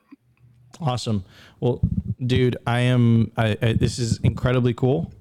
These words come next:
Um, this is what the culture segment is all about, highlighting, you know, all the different, uh, Bitcoiners from all walks of life and what they're working on, what their experiences a-, are. And, uh, this is absolutely incredible, man. So shout out to you, and, uh, thanks for coming on the show.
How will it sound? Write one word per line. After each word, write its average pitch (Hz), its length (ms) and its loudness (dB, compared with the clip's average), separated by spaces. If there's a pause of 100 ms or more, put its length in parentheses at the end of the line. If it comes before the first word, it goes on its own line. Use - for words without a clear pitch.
Um, 110 560 2
this 110 200 0
is 113 160 0
what 113 200 0
the 113 60 0
culture 107 340 -2
segment 110 360 2
is 107 80 0
all 110 180 0
about, 110 420 0 (280)
highlighting, 110 640 2
you 120 80 0
know, 107 160 4
all 120 240 0
the 117 120 0
different, 110 640 0
uh, 104 220 2
Bitcoiners 107 760 4
from 117 200 4
all 123 160 2
walks 120 300 -2
of 117 120 -2
life 113 380 2
and 107 200 4 (260)
what 123 200 0
they're 123 80 2
working 117 400 2
on, 113 200 4
what 110 140 2
their 110 140 2
experiences 107 680 2
a-, 107 60 0
are. 113 560 0
And, 107 220 0
uh, 104 220 0 (380)
this 120 140 -2
is 110 120 0
absolutely 110 480 0
incredible, 104 380 0
man. 98 240 0
So 107 160 -2
shout 120 240 -2
out 120 160 -2
to 131 80 0
you, 120 280 4
and, 110 220 2
uh, 104 240 4
thanks 123 300 -4
for 127 120 -4
coming 156 340 0
on 147 140 0
the 131 80 0
show. 156 400 -2